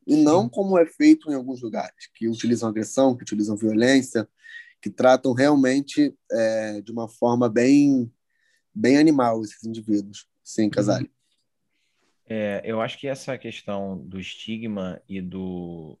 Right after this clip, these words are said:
Speaker 3: da forma violenta de se tratar, ela vale tanto pra questão manicomial como pras próprias drogas em si, enfim, pra vários outros exemplos. Ela reflete um pouquinho dessa, de uma sociedade extremamente punitivista que a gente vive, né?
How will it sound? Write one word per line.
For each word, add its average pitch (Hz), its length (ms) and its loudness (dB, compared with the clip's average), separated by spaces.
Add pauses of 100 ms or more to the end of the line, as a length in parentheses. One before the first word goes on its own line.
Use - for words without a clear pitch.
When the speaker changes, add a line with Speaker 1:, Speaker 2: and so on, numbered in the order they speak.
(140)
Speaker 3:
da 90 80 -14
forma 101 380 -10
violenta 98 520 -8
de 87 120 -18
se - 120 -16
tratar, 104 640 -6 (960)
ela 98 340 -4
vale 98 360 -4
tanto 123 340 -8
pra 104 140 -8
questão 98 680 -10
manicomial 95 840 -8
como 156 260 -12
pras 147 260 -10
próprias 139 680 -10 (200)
drogas 101 540 -4
em 90 140 -12
si, 92 300 -16
enfim, 107 640 -12 (440)
pra 101 100 -10
vários 101 260 -8
outros 101 240 -14
exemplos. 101 540 -8 (580)
Ela 107 140 -16
reflete 117 420 -8
um 135 60 -14
pouquinho 135 480 -10
dessa, 139 560 -8
de 123 80 -14
uma 123 140 -12
sociedade 127 420 -10
extremamente 135 500 -12
punitivista 131 840 -8
que 98 80 -18
a 98 60 -14
gente 98 260 -14
vive, 92 320 -10
né? 107 180 -10